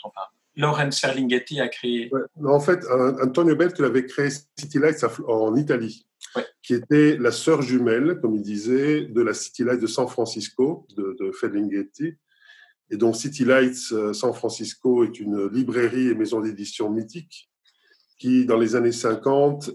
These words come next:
Speaker 2: a publié tout ce qui se faisait de contre-culture américaine, états-unienne plutôt, entre autres en publiant le fameux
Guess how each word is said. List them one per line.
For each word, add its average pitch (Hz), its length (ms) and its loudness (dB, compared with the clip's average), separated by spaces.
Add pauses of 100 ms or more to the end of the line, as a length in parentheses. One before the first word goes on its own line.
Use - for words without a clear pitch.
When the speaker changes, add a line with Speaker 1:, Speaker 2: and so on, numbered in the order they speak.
Speaker 2:
a 120 240 2
publié 120 520 -4
tout 147 200 -2
ce - 160 -6
qui 120 280 -10
se 120 200 -4
faisait 117 480 2
de 107 120 -2
contre-culture 123 840 0
américaine, 107 720 -2 (520)
états-unienne 117 680 -2
plutôt, 135 340 -6 (720)
entre 131 280 2
autres 143 220 2
en 117 60 -2
publiant 113 400 0
le 113 100 2
fameux 113 400 -2